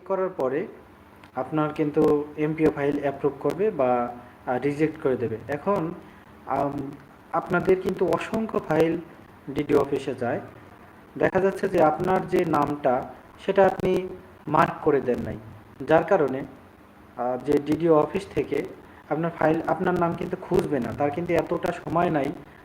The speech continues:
যে আপনার নামটা খুঁজে খুঁজে ওই শিক্ষক প্যাটার্ন থেকে বের করা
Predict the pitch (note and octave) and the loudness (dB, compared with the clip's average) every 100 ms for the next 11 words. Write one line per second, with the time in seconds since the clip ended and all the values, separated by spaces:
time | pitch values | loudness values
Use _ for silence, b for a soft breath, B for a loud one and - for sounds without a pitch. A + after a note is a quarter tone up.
0 | B - B2+ C#3+ D3 - - D3+ D3 C#3+ | B -12 0 2 2 -4 -20 -14 -12 -12
1 | C#3 B2+ C#3 C#3 C#3+ - C3+ D#3 D3+ D3 | -14 -12 -12 -8 -10 -8 -6 -4 -4 0
2 | G3 C3+ - B B B - C3 C3 C3+ | 0 0 -8 B B B -10 -2 -2 -2
3 | D3 D#3+ - D3 D3+ D3 D3+ D3 B2 C3 | -8 -12 -14 -14 -12 -12 -10 -8 -4 -4
4 | C3 A2+ | -4 -10